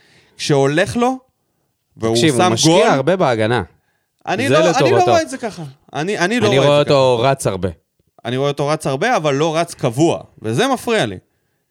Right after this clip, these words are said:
Speaker 1: זאת אומרת, הוא בן אדם כזה מר-, מרגיש
Speaker 2: אני רואה
Speaker 1: לי
Speaker 2: אותו רץ הרבה, אבל לא רץ קבוע?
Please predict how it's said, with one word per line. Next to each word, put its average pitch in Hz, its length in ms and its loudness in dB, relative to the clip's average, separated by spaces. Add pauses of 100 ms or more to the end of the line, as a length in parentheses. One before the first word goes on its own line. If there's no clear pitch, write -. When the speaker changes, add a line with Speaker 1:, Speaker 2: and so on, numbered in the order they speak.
Speaker 1:
זאת - 100 -14
אומרת, 135 360 -4
הוא 262 260 -2
בן 214 160 -2
אדם 233 300 -4
כזה 190 220 -4
מר-, 165 220 -4
מרגיש 147 280 -2
Speaker 2:
אני - 80 -2
רואה 113 100 2
Speaker 1:
לי 131 60 2
Speaker 2:
אותו 131 160 -2
רץ 123 200 -2
הרבה, 107 220 -2
אבל 110 160 -2
לא 107 140 -2
רץ 113 160 -4
קבוע? 101 420 -4